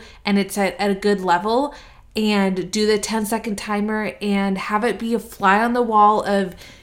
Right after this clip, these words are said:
you working on your computer or you, um, making your pottery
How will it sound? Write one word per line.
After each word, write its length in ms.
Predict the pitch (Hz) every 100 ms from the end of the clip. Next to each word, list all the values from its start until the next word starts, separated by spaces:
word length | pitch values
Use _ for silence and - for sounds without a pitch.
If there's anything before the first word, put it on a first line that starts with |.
| -
you 260 | 202 226
working 460 | 214 190 214 208 233
on 100 | 214
your 140 | 214
computer 680 | 208 214 202 190 175 143 - - - -
or 160 | 240 214
you, 640 | 196 202 214 214 208 202 -
um, 300 | 196 185 185
making 340 | 202 202 233
your 140 | 220 208
pottery 680 | - 202 180 175 165 147